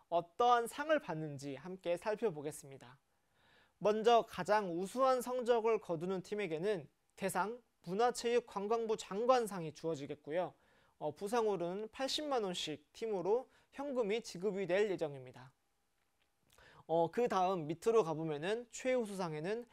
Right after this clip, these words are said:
광주광역시장상, 우수상에는 광주광역시 교육감상, 어, 장려상에는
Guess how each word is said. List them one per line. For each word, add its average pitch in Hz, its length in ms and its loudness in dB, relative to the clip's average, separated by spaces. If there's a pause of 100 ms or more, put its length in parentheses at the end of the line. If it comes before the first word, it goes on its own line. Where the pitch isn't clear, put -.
(160)
광주광역시장상, 170 1400 -4 (540)
우수상에는 185 760 -4
광주광역시 170 960 -6
교육감상, 139 640 -4 (540)
어, 151 180 -8
장려상에는 190 880 -2